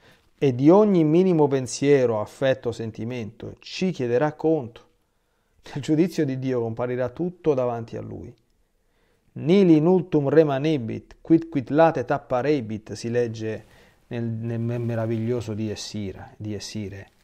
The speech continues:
"Quid quid latet apparebit",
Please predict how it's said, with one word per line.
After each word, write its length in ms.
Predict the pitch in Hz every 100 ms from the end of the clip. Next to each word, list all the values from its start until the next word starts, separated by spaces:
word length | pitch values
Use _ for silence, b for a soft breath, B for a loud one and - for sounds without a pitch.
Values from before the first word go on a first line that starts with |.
| b b b b b b _
"Quid 260 | 196 202
quid 200 | - 175
latet 640 | 170 170 131 113 120 113 -
apparebit", 1300 | 170 170 - 160 170 180 147 123 120 - - 107 107